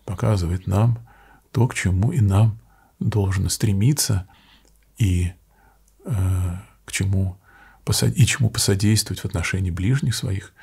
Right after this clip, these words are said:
вот этому единению – с Господом в последние дни земной жизни. Ибо говорит Господь: «В чём застану, в том и сужу». Ибо,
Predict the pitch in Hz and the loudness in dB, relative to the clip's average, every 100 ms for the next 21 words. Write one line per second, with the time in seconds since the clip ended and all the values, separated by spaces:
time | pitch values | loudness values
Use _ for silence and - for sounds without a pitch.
0 | - - - - 107 113 101 98 98 101 | -20 -20 -12 -6 0 0 2 2 2 4
1 | 98 98 87 78 76 - _ 101 98 139 | 6 6 2 -2 -8 -16 _ -4 0 0
2 | - 123 120 117 - - - _ 101 101 | 0 -2 0 -2 -6 -20 -20 _ -2 0
3 | 95 92 - 101 - 95 95 90 - 95 | 0 -2 -2 -2 0 -2 0 -2 -2 -4
4 | 90 90 139 151 151 127 - - - - | -4 -2 -2 0 0 -2 -4 -20 -6 -2
5 | 98 98 92 110 175 117 117 110 104 - | -2 0 0 2 4 4 2 2 -2 -2
6 | 98 95 - - 110 101 - 107 95 - | -4 -2 -2 0 0 0 -2 -2 -2 -2
7 | 95 110 117 - - - - - - _ | 0 2 2 0 -10 -20 -20 -20 -20 _
8 | _ 107 98 90 | _ -4 -2 -4